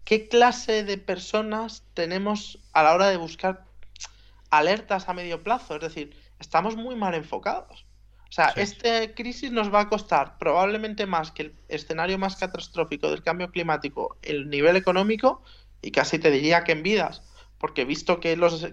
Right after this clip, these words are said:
Speaker 1: que parece ser que en recuento de muertos en Italia hay muchos más de los que se han
Speaker 2: Sí.
Speaker 1: podido certificar por coronavirus, y no ha saltado, o sea, decir, esta, esta posibilidad no estaba en el mapa de ningún analista político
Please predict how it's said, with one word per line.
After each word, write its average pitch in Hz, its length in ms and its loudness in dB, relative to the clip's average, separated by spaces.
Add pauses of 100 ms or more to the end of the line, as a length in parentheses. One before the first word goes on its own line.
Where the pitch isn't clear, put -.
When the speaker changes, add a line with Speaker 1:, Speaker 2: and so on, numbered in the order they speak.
Speaker 1:
que 156 180 2
parece 151 380 2
ser 180 180 -4
que - 80 -4
en 151 60 -4
recuento 160 460 -2
de 160 60 -2
muertos 165 380 -4
en 156 100 -16
Italia 160 400 0
hay 151 140 0
muchos 160 400 -12
más 180 260 4
de 151 100 -2
los 127 140 -6
que 120 140 -6
se 143 140 -4
han 147 320 -4
Speaker 2:
Sí. - 580 -20
Speaker 1:
podido 156 460 2 (320)
certificar 156 580 -2
por 151 140 -6
coronavirus, 151 640 -4 (720)
y 170 80 -4
no 160 100 4
ha 202 40 4
saltado, 254 380 4
o - 20 0
sea, 214 180 2
decir, 185 320 -6 (320)
esta, 254 560 -2
esta 220 260 -6
posibilidad 254 400 -4
no 240 60 -6
estaba 196 320 0
en 170 80 -4
el 165 120 -8
mapa 214 360 0
de 233 120 -4
ningún 190 340 -8
analista 196 460 -4
político 170 840 0